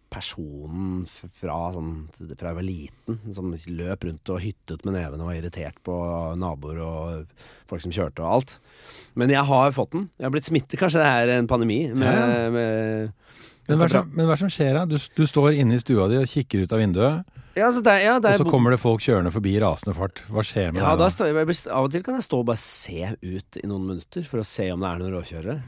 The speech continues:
Speaker 2: <laughs>
Speaker 1: Eh,
Speaker 2: Du oppsøker det?
Speaker 1: ja, og da, <clears throat> så ser jeg at de kjører forbi, så, så, så kjenner jeg at det, blodet bruser litt, men jeg
Speaker 2: Ja.
Speaker 1: får ikke gjort noe med det.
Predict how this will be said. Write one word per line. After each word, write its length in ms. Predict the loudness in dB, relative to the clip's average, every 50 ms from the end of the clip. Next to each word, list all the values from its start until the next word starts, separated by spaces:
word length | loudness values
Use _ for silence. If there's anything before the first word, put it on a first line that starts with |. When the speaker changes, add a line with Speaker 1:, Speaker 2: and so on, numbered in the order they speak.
| -10
Speaker 2:
<laughs> 140 | -12 -2 0 0 0 0 -2 -6 -10 -18 _ -20 -18
Speaker 1:
Eh, 160 | -12 -6 -6 -6 -6 -4 0
Speaker 2:
Du 140 | 2 2 4
oppsøker 500 | 2 0 0 2 2 2 2 2 0 0
det? 60 | 2
Speaker 1:
ja, 80 | 0 0
og 140 | -2 -2 -2
da, 60 | -2 -2 2 2 2 2 2 -2
<clears throat> 360 | -6 -6 -4 -2 -2 -2 -2 -2
så 80 | -2
ser 180 | 0 0 2 2 2
jeg 40 |
at 80 | 2 2
de 60 | 2 2
kjører 160 | 2 0 0 0
forbi, 160 | -2 -4 -4 -4
så, 140 | -4 -4 -2 2 2 2 2 2 0 -2 -2 -2
så, 160 | 0 2 2 0 0 -2 -8 -14 -20 -20 -20 -20 -20 -20 _ -10 -2 0
så 80 | 2 2 2 0 -2 -4
kjenner 320 | 0 2 2 2 2 2
jeg 20 | 0
at 80 | 0
det, 400 | 2 2 2 2 2 0 0 0 0 -2
blodet 280 | -2 -2 -2 -2 -2 -2
bruser 240 | -2 -2 -2 -2 -2 -2
litt, 220 | -2 -2 -6 -16 -18 -6
men 140 | -2 4 4
jeg 60 | 4
Speaker 2:
Ja. 40 | 4 2
Speaker 1:
får 80 | 0
ikke 140 | -2 -4 -4
gjort 260 | -4 -8 -10 _ -6 -6
noe 80 | -4 -4
med 160 | -6 -6 -6 -6
det. 60 | -8